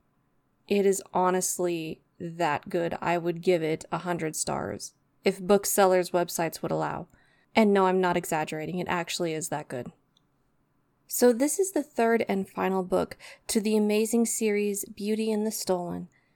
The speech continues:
Book two was a beautiful tale of how Ian and Kaz grew their dark love into something so much more. However, even with the beauty of book two and the heart-wrenching cliffhanger,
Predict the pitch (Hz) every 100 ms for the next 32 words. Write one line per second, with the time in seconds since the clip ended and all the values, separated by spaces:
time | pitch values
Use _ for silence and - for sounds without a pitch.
0 | _ _ _ _ 262 269 - - 262 254
1 | 247 214 220 220 208 226 247 240 - 220
2 | - 202 202 190 196 202 202 - 233 247
3 | 233 220 220 - 190 190 190 - 196 196
4 | 190 190 196 196 202 202 196 196 196 196
5 | - 202 196 196 196 - - 233 220 202
6 | - 180 170 165 - - - - - 220
7 | 220 220 214 - 226 233 240 240 190 196
8 | 202 214 233 226 - 185 - 185 180 -
9 | - 196 180 175 175 - - - _ -
10 | 208 208 202 196 - - 220 226 - -
11 | _ _ 208 220 220 - 214 208 196 -
12 | 226 220 220 208 196 175 170